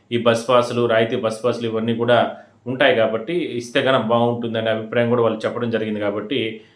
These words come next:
ఆ రకంగా కూడా చేస్తున్నారు. So మొత్తం మీద, ఆ, ఏదో జరుగుతుంది ఖచ్చితంగా. దివ్యాంగులకు సంబంధించి మాత్రం, ఆ, రాబోయే రోజుల్లో మంచే జరుగుతుంది, మంచి వార్త మీరు వింటారు.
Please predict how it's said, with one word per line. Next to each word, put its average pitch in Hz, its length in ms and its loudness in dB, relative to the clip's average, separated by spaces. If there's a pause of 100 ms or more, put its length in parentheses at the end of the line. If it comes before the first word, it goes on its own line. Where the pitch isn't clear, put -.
(180)
ఆ 120 80 4
రకంగా 135 320 0
కూడా 131 160 -4
చేస్తున్నారు. 120 440 -4
So 185 280 0
మొత్తం 135 260 -2
మీద, 160 180 -2 (680)
ఆ, 135 240 2
ఏదో 156 280 4
జరుగుతుంది 151 880 0
ఖచ్చితంగా. 151 640 -2 (100)
దివ్యాంగులకు 147 500 0
సంబంధించి 127 580 -4
మాత్రం, 127 440 -4 (420)
ఆ, 123 140 2
రాబోయే 127 340 6
రోజుల్లో 135 360 2
మంచే 127 340 0
జరుగుతుంది, 123 520 -2
మంచి 123 340 -4
వార్త 123 340 2
మీరు 113 200 -2
వింటారు. 113 540 -2